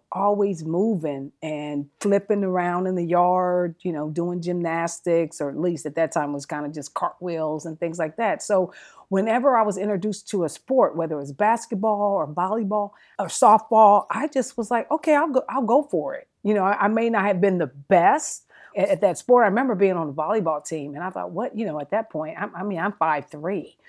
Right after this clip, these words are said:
<laughs> but, you know, I was like, "It, it's great. Let's hit the ball around," you know, or basketball, you know, like a, like a pickup game. You know, I wasn't that great at shooting, but, you know, so I always was an athlete that way, where I would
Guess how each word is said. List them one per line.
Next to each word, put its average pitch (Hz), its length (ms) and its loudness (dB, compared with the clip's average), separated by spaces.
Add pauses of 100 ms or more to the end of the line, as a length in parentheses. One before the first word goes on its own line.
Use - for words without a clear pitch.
<laughs> - 180 -12
but, 277 1160 12 (440)
you 247 200 10
know, 294 220 10
I 294 140 10
was 302 160 6
like, 285 280 10
"It, 294 100 10 (160)
it's 277 160 6
great. 262 420 8
Let's 202 160 2
hit 254 100 0
the 240 80 2
ball 240 280 8
around," 160 460 2
you 175 80 0
know, 185 180 4
or 202 140 8
basketball, 170 960 4
you 160 80 0
know, 165 60 0
like 160 100 -6
a, 170 60 2
like 175 180 0
a 170 60 -8
pickup 170 420 -4
game. 156 640 -2
You 175 100 -2
know, 165 100 0
I 165 40 0
wasn't 170 300 0
that 170 200 -4
great 170 320 0
at 160 160 -4
shooting, 208 520 -2
but, 170 220 0 (380)
you 220 80 0
know, 226 160 0
so 214 120 2
I 208 240 6
always 254 520 6
was 180 680 2
an 175 240 -2
athlete 185 680 0
that 160 460 0
way, 131 340 -6
where 147 220 0
I 147 100 2
would 156 180 -6